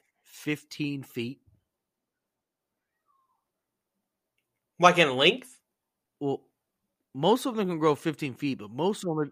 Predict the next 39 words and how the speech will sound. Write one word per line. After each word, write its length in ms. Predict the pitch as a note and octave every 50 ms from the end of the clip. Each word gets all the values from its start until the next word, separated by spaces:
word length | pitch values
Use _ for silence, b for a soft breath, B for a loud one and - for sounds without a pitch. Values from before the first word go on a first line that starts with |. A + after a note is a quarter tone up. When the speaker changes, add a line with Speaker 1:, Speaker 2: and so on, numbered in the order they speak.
| _ -
Speaker 2:
Or 80 | F#3 G3
are 40 | A3
you 100 | A3+ G3
talking 240 | - A#3 A3 G#3
about, 260 | G3+ G3+ F#3+ F#3+ F3 E3
Speaker 1:
most 300 | E3+ G#3 A3 A3 G#3+ -
of 80 | A#3 G#3+
Speaker 2:
are 40 |
you 60 | G#3+ G#3
Speaker 1:
them 80 | G3+
Speaker 2:
talking 140 | C4+ B3+ A#3
about 140 | G#3 F#3 -
fifteen 280 | G3+ G3+ - A3 G3+
feet 220 | - G#3 G#3 F#3 E3
in 160 | F3 D#3+ D3+
length 280 | D3 D#3+ F#3+ B3 D4+ - - _ _ _ _
or 160 | F#3 F#3+ F#3
fifteen 540 | F#3 - A3+ G#3 - - - A3+ G#3+ G3+ F#3
feet, 560 | - - - - A#3 B3 A#3+ F#3 - - - - -
like, 340 | D#3 D#3+ D3+ C#3+ - - - _ _ -
like, 260 | E3+ F3 D#3+ - - - -
appendages? 640 | D3 - - - G#3 G#3+ G3+ F3+ D3+ - C3 A#2 G#2+
Speaker 1:
Stop 180 | - C#3 B2+ -
talking. 360 | - A2+ F#2+ - - E2 - _ _ _ _ _ _ _ _ _ _ _ _ - - _ _ _ _ G#2+
Most 460 | G#2+ A2 A2+ C3 D#3 F3+ G3 - - -
alligators 520 | D#3+ D#3 D#3 D#3 D3 C#3+ C3+ C3 B2+ A#2
and 100 | A#2 G#2
crocodiles 540 | - A#2 A2+ A2+ G2+ G#2+ G2 G2 G2 F#2 -
can 100 | - G2+
grow 140 | F#2+ G#2 G2
up 80 | -
to 100 | - F#2
fifteen 460 | - - A2+ G#2 - - A#2 A2+ G2+
feet. 380 | - - G#2 F#2 E2+ - - - _ _ _ _ _ _ _ _ _ _ _ _ _ _
Most 720 | G2+ G2+ A2 C3 F3 G3+ F3+ C3+ A2+ - - - - - - _ _ _ _ _ _
only 280 | A2 A2+ A2 G#2+ G2+
grow 200 | F#2+ G#2 G#2+ G2+
four 380 | F2+ - - - A#2+ A#2 G#2+ F#2+
feet. 380 | - - F2 - - - -